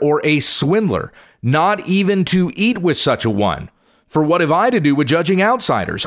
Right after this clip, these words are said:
Are you not to judge those who are within the church? But those who are outside, God will judge. Remove the wicked man from among yourselves." So here's the two-step process.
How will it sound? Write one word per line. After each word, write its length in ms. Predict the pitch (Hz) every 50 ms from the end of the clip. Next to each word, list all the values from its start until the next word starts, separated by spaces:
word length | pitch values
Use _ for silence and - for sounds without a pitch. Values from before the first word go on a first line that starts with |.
| - -
Are 200 | 143 143 147 147
you 320 | 139 135 151 185 226 233
not 280 | 190 165 160 170 185 175
to 100 | 180 160
judge 320 | 120 139 151 160 160 143
those 280 | 131 143 143 156 156 123
who 120 | 156 151
are 100 | 135 123
within 460 | 117 117 113 - - - 147 143 160 196
the 100 | 202 -
church? 500 | - - 160 185 240 240 - - - - - _ _ _ _ _ _ -
But 140 | 143 147 120
those 200 | 170 175 180 165
who 140 | 165 165 135
are 200 | 131 - - -
outside, 840 | 233 254 269 - - - 175 151 143 143 143 139 151 - 127 117 101
God 280 | 117 165 180 180 165 147
will 180 | 131 127 117
judge. 440 | 92 87 104 98 87 76 - - - - - - _ -
Remove 680 | 110 113 123 120 117 123 139 156 185 208 233 240 208 165
the 100 | 165 156
wicked 460 | 131 123 156 165 165 185 180 165 147
man 320 | 143 139 139 139 139 139 131
from 180 | - 139 123
among 320 | 127 123 123 123 123 123 120
yourselves." 840 | 117 117 107 - - 143 139 127 101 82 - - - - - - _ _ _ _ _ _ _ _ _ _ _ _
So 220 | - - 143 135
here's 240 | - 147 170 175 -
the 80 | - 147
two-step 480 | - 160 160 139 - - 135 117 -
process. 580 | - 156 170 185 175 - 123 90 - - -